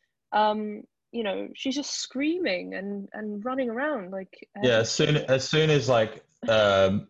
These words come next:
Speaker 2: that's the funny thing, isn't it? Like, they lay the groundwork for a very, yeah, a savvy policewoman,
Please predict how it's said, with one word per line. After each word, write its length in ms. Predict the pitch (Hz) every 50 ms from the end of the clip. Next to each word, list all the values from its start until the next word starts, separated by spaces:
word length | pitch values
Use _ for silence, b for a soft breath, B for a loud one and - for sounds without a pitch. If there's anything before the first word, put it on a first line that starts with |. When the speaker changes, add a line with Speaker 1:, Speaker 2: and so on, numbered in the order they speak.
| _ _
Speaker 2:
that's 180 | - 104 - -
the 60 | 110
funny 280 | - - 113 104 95 90
thing, 200 | - 101 95 90
isn't 240 | 85 82 80 85
it? 160 | 87 - - -
Like, 240 | 95 95 - -
they 160 | - 104 104 101
lay 220 | 107 113 120 127
the 100 | 117 117
groundwork 540 | - 113 104 104 110 107 104 101 98 87 -
for 100 | - 101
a 40 | 90
very, 240 | 95 95 92 92 98
yeah, 240 | 95 90 90 92 -
a 60 | - -
savvy 580 | - - - 123 107 104 95 98 104 98 98
policewoman, 800 | 95 - - 107 101 104 98 - - 101 92 90 90 87 87